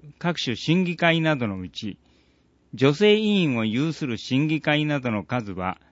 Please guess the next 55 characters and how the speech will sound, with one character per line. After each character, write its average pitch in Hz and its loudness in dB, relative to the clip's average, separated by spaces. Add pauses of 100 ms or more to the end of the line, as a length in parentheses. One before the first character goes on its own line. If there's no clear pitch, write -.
(440)
四 202 2
十 120 -2
と 110 -4
な 104 0
っ - -6
て 98 -10
お 92 -8
り、 - -20 (640)
少 - 0
し - -4
ず 202 -4
つ 127 -4
女 135 2
性 190 2
の 180 0
意 180 -2
見 127 0
も 101 -2
反 156 0
映 180 0
さ 175 -2
れ 170 0
る 156 -4
状 156 2
況 156 -2
が 147 0
で 117 -2
き 156 -14
つ 160 -8
つ - -6
あ 98 -2
り 90 -12
ま 85 -14
す。 - -20 (1700)
女 147 2
性 233 4
委 - 0
員 196 2
が 107 0
加 - -8
わ 160 4
る 143 -4
こ 110 -8
と 120 -4
に 101 -2
よ 82 -10
り、 90 -14 (680)
地 196 0
域 143 0
防 135 0
災 170 -2
計 160 -2
画 135 -4
に 135 0
も 123 -2